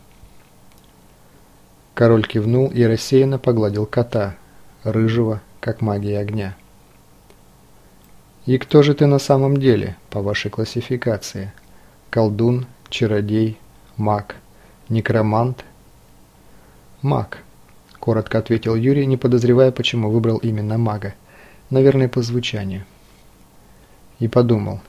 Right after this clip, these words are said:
видимо, это только для непосвященных тут все колдуны, а для сведущих уже важны тонкости. "Ты можешь продемонстрировать что-нибудь из своего магического арсенала?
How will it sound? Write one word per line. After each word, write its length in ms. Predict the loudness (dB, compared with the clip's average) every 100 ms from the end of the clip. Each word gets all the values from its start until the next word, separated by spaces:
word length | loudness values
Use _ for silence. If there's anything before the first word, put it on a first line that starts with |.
| -20 -10
видимо, 380 | -4 0 0 0
это 160 | -2
только 300 | -2 -2 -2
для 140 | 0 0
непосвященных 760 | 0 -2 -4 -6 -2 -2 -2
тут 140 | -8 -10
все 160 | -8
колдуны, 500 | -8 -8 -6 -6 -6 -10 -20 -20 -20 -20 -6
а 100 | 0
для 160 | 2 2
сведущих 680 | 0 0 2 0 -2 -4
уже 240 | -4 -4 -2
важны 320 | -2 -2 -4
тонкости. 680 | -4 -4 -6 -12 -14 -14 -16 -20 -20 -20 -20 -20 -20 -20 -20 -20 -20 -20 -20 -20 -20 -20 -20 -4
"Ты 160 | 0
можешь 320 | 2 2 0 2
продемонстрировать 840 | 2 4 2 0 -2 2 2 2
что-нибудь 540 | -2 -2 0 -4 -6
из 100 | -8
своего 340 | -4 -2 0 0
магического 680 | -2 -4 -6 -8 -6 -4 -4
арсенала? 560 | -4 -4 -4 -6 -8